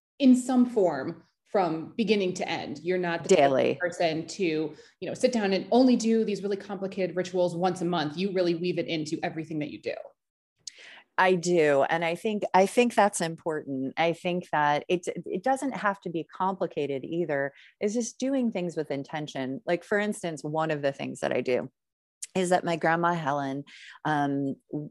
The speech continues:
Speaker 2: part of one of the rituals of her Bohemian magic is that she believed that when you put cinnamon and add that spice into your morning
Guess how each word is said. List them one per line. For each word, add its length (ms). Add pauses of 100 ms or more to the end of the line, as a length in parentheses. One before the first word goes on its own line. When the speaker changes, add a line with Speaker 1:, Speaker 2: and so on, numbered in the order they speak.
Speaker 2:
part 280
of 320
one 240
of 140
the 100
rituals 560
of 340
her 260
Bohemian 600
magic 480
is 200
that 260 (320)
she 260
believed 480
that 260
when 220
you 160
put 440 (100)
cinnamon 840 (460)
and 460 (100)
add 260
that 220
spice 680
into 880
your 320
morning 880